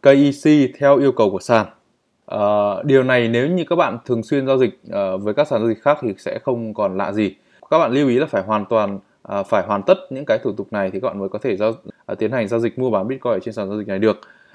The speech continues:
Các bạn cần, ờ, chụp hình mặt trước, mặt sau của căn cước công dân,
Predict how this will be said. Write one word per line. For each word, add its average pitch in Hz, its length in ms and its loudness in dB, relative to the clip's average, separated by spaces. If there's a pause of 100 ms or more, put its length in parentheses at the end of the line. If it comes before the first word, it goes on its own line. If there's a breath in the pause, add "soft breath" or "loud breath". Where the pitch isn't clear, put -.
(120)
Các 135 120 4
bạn 151 240 0
cần, 104 240 0
ờ, 101 120 -2
chụp 123 280 -2
hình 107 220 -4
mặt 101 160 -6
trước, 190 240 4 (200)
mặt 104 160 -6
sau 131 380 2
của 95 320 -4
căn 117 200 -2
cước - 80 -20
công 123 200 -2
dân, 127 260 0